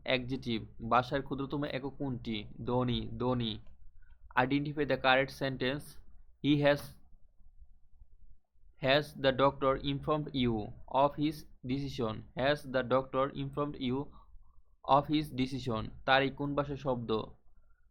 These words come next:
তারিখ আরবি, আরবি ভাষার শব্দ। অটিজম মোকাবেলায় বাংলাদেশকে ডব্লিউএইচও স্বর্ণ প-, পদক পান সাইমা ওয়াজেদ পুতুল, সাইমা ওয়াজেদ পুতুল। Which one is the right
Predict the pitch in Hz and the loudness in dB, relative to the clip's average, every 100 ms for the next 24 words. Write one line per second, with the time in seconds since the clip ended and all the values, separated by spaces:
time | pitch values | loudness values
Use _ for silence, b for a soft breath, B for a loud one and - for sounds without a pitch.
0 | - 139 143 143 139 135 123 113 127 135 | -4 2 2 4 2 2 2 2 4 4
1 | 135 131 147 - 127 113 110 - - - | 0 0 -2 -2 -2 0 -2 -4 -12 -18
2 | b b b - 135 156 151 156 139 135 | b b b 0 2 2 0 0 0 2
3 | 143 139 127 139 160 - 120 127 139 139 | 2 4 4 2 0 -6 0 2 2 0
4 | 135 - 139 147 - 120 123 127 143 123 | -4 -2 -2 -4 -10 -2 0 2 2 2
5 | 127 135 147 135 135 135 139 - - b | 2 0 -4 -2 -2 -2 -4 -6 -16 b
6 | b - 147 143 143 - 135 127 156 - | b 0 4 4 2 4 4 4 2 -12
7 | - - - _ - - 139 139 143 131 | -18 -20 -20 _ -16 0 2 4 4 4
8 | 135 139 - 139 123 110 - 131 143 135 | 2 -2 -4 -2 -2 -4 -4 -2 0 0
9 | 127 135 - 131 120 113 113 139 147 139 | 0 -4 -4 -2 -2 -2 -2 0 0 0
10 | 131 123 - 131 131 147 147 - _ - | 0 0 -4 -4 0 -2 -2 -18 _ -2
11 | 120 127 139 139 | 4 6 4 2